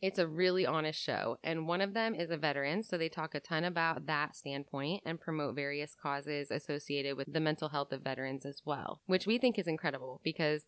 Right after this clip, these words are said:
it's a really important topic, and we all know that our nation's veterans don't get the love and support that they truly deserve. So any conversation that can be had about that and how to improve it is fantastic.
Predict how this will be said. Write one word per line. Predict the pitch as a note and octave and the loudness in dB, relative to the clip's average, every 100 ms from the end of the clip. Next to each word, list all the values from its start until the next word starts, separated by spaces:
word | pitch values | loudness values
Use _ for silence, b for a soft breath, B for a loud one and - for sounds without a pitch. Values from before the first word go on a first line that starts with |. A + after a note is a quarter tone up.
| - | 0
it's | G3 | 2
a | F#3+ | 4
really | F#3 G3+ | 6 6
important | F#3 F3+ E3+ D#3 | 6 4 2 2
topic, | D#3+ D3 D3+ C#3+ | 0 0 0 0
and | D3 | 0
we | D3+ | 2
all | E3+ F3+ | 4 4
know | E3 C#3+ | 4 4
that | C#3 | 2
our | - F#3 | 0 2
nation's | F3+ D#3+ D3+ C#3 | 2 0 -2 -2
veterans | C#3 C3+ C#3 C3+ | -2 -2 -2 -2
don't | C3+ D3 | 0 2
get | B2+ D3 | 2 -2
the | C3+ | -4
love | C3 B2+ B2+ | -2 -2 -2
and | C3+ | -4
support | C3+ - C#3 B2 | -6 -6 -4 -2
that | E3 | 2
they | F3+ | 2
truly | G3+ F#3+ F3+ F3 | 4 4 4 2
deserve. | D3+ - C3 F2+ | 0 0 0 0
So | - - D3+ D3 b b | -2 -2 0 0 b b
any | A3+ C#4 | 4 4
conversation | D4 A3+ - G3 G#3 | 4 2 2 0 2
that | F#3+ - | 2 0
can | F3 | 0
be | E3+ | -2
had | F3 | -2
about | E3 E3 - | 0 -2 2
that | E3+ G3+ A3+ _ | 2 2 0 _
and | - D#3+ | -4 0
how | E3 | 2
to | D#3+ | 2
improve | D3+ - F3 | -2 -2 0
it | A#3 B3+ | 2 2
is | D3+ - | -2 -2
fantastic. | C#3 C3+ C#3+ C3 - G1+ - | -4 -2 -2 -2 -4 -6 -8